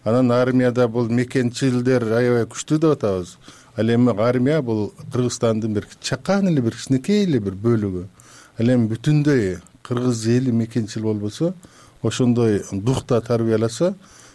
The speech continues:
э, тарбияласа, э, бул мекенди коргоо эч нерсеге татыбай калат.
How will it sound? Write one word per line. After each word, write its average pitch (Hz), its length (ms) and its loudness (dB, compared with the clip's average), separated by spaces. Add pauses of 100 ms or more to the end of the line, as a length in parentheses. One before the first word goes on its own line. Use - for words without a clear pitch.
(100)
э, 117 160 2
тарбияласа, 123 880 0 (180)
э, 110 240 0
бул 127 380 0
мекенди 113 460 0
коргоо 110 380 -2
эч 107 140 -4
нерсеге 98 300 -6
татыбай 104 360 -2
калат. 85 240 -8